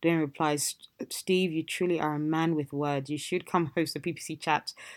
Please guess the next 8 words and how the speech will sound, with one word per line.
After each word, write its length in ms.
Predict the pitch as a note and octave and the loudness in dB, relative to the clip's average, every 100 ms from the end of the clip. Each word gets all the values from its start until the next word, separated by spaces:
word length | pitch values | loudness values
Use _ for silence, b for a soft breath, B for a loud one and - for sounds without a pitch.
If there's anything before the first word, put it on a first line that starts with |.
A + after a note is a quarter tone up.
| B | B
sometime 500 | - F#3+ E3 A3+ G3+ | 4 4 8 8 10
<laughs> 40 | |
this 200 | E3 D#3 | 8 2
year. 140 | D#3 D3+ | 0 0
Talk 320 | - F3+ D3+ | 0 0 0
to 200 | - D#3 | -2 0
Deputy 360 | D3+ D3 - D3+ | 0 -6 -4 -2
Moon." 420 | D#3 D#3 C#3+ | 0 0 -2